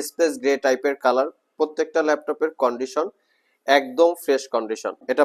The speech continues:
পারচেজ করতে পারবেন সিক্সটি টু থাউজেন্ড ফাইভ হান্ড্রেড টাকা, একদম ফ্রেশ কন্ডিশনে আছে। নেক্সটে যে ল্যাপটপটা দেখাবো,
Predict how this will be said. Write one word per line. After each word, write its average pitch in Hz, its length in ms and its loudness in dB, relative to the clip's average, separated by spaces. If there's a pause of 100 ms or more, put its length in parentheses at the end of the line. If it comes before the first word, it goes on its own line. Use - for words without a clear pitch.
পারচেজ 147 340 2
করতে 170 240 0
পারবেন 160 240 0 (100)
সিক্সটি 151 280 -6 (100)
টু 160 80 -4 (120)
থাউজেন্ড 160 380 2
ফাইভ 127 220 4
হান্ড্রেড 113 300 -4
টাকা, 101 140 -6 (160)
একদম 135 300 -2
ফ্রেশ 135 180 -2 (120)
কন্ডিশনে 131 440 -4 (120)
আছে। 156 160 -6 (420)
নেক্সটে 151 460 0
যে 185 140 0
ল্যাপটপটা 160 440 0 (100)
দেখাবো, 147 300 2